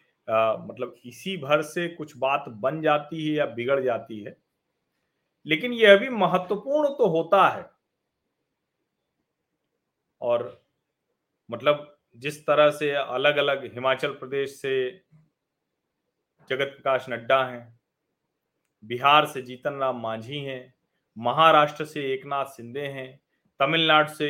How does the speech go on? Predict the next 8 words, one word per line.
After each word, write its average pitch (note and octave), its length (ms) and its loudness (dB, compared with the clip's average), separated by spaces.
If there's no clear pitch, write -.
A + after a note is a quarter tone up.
ई D3 220 -10
पलनीस्वामी C3 720 -4
हैं C#3 320 -12
और F#3 480 6
नेफ्यू D3 420 -4
रियो D3 240 0
पूर्वोत्तर C3 440 -2
से, F3+ 140 -12